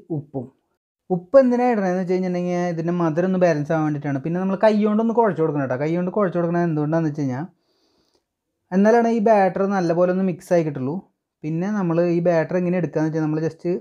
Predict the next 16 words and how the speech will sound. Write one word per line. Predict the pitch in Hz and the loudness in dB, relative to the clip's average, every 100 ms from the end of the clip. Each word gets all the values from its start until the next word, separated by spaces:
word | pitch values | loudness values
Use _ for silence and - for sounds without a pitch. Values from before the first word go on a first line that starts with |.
| - | -4
വെള്ളത്തിലൊന്ന് | 156 156 151 180 190 | -2 -2 0 0 0
കൈ | 196 165 | 2 2
മുക്കുക, | 165 147 151 | -2 -2 -2
അതിന് | 147 151 | 0 0
ശേഷം | 165 165 | -2 0
ഈ | 165 | 0
ബാറ്റർ | 160 143 156 | 0 0 -2
കൈ | 160 151 | -2 0
കൊണ്ട് | 143 143 | -2 -2
ഇങ്ങനെ | 151 156 | -2 -2
വലിച്ചെടുക്കുക. | 147 131 147 131 135 196 _ _ _ _ - | -2 -4 -8 -4 -6 -6 _ _ _ _ -10
ഒരു | 175 196 | -2 2
പാൻ | 202 202 | 4 4
വയ്ക്കുക, | 202 202 208 | 2 2 2
പാൻ | 196 185 190 | 2 2 0
ചൂടായതിന് | 196 170 165 170 | 0 2 2 2